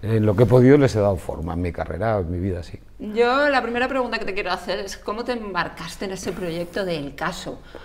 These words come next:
Speaker 2: Porque tengo entendido que fueron quince años de producción. ¿Qué, qué
Speaker 1: Diez
Speaker 2: difícil?
Speaker 1: años de desarrollo real, realmente, bueno, de desarrollo, tres intentos de que se pusiera en marcha en serio, con un par de productoras, y dos veces con la misma,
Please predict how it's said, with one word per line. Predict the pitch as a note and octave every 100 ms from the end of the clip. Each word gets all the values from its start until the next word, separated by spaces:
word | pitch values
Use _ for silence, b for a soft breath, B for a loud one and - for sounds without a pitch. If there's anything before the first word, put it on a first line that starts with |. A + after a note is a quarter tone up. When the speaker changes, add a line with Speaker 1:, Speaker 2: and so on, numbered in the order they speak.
| B
Speaker 2:
Porque | - D#3+ - D#3+ D#3+ A#2+ -
tengo | - A3
entendido | A#3 G3 G#3 A#3+
que |
fueron | A#3 G#3 G#3
quince | F3 A3 - A3+
años | F3+ A#3 C4+ G3+
de | G3
producción. | F3 - - E3+ E3+ D#3 D3 - G3 A#3+ G3 - -
¿Qué, | -
qué | C3+ A#2+ B2+
Speaker 1:
Diez | C#3+ G#3+
Speaker 2:
difícil? | - F#3
Speaker 1:
años | E3+ D#3+ C#3
de | C#3+
desarrollo | C#3 B2+ C3+ D3 C#3+ C3+
real, | C3+ D3 C3+
realmente, | A2+ B2 C3+ C3 A#2
bueno, | A#2+ G#2+ G#2+
de | A2
desarrollo, | G#2 A2 C3+ D3 F3+ F3+ -
tres | D#3 E3 D#3+
intentos | C#3+ C3 C3 D3 B2
de | B2+
que | B2
se | A2 A#2+
pusiera | A2+ A2+ - C3+ B2
en |
marcha | A#2+ B2+ - A#2+
en | A2+
serio, | A2 C3+ C3 D#3+ G3+
con | - A#2 A2
un | A2 G#2+
par | A#2
de | A2
productoras, | G#2 A2 G2+ A#2 G2+ -
y | A2 G2+ - -
dos | A2+ A#2+
veces | A#2 A#2+ G#2+
con |
la | F#2+
misma, | A2+ A2+ D3 E3+